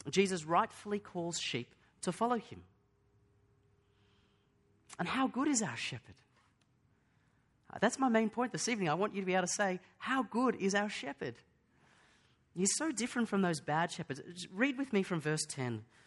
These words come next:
There's just this contrast that runs through. From verse ten,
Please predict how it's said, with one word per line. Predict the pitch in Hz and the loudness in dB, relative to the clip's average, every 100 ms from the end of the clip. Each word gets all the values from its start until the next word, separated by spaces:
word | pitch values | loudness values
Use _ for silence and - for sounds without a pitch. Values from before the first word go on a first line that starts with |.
| _ | _
There's | - 185 | -12 -8
just | - 220 | -4 -2
this | 226 | -2
contrast | - - 175 185 151 131 - | -4 0 2 2 2 0 -2
that | 143 | -4
runs | 135 131 - | -2 -2 -4
through. | - 127 110 113 _ - - | -4 -4 -4 -8 _ -14 2
From | 196 | 4
verse | 214 208 | 6 2
ten, | - 113 | 0 -6